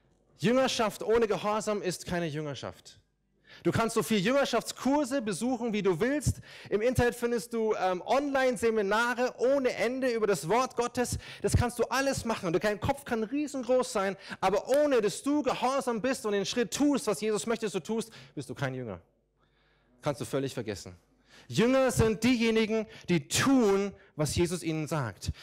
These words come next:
Jünger sind diejenigen, die, die tun, was das Wort Gottes lehrt. Das sind die Jünger Jesu.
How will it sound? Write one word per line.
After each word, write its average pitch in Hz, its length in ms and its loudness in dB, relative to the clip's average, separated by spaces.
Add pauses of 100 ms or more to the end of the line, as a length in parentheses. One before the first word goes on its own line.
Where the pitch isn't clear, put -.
(100)
Jünger 233 240 2
sind 190 200 0
diejenigen, 226 480 2
die, 190 220 2 (240)
die 185 160 0
tun, 269 340 2
was 208 140 0
das 214 180 -2
Wort 202 220 0
Gottes 240 580 -2 (240)
lehrt. 220 640 -4 (160)
Das 254 300 2
sind 208 200 -2
die 185 60 -2
Jünger 180 200 -2
Jesu. 143 340 -6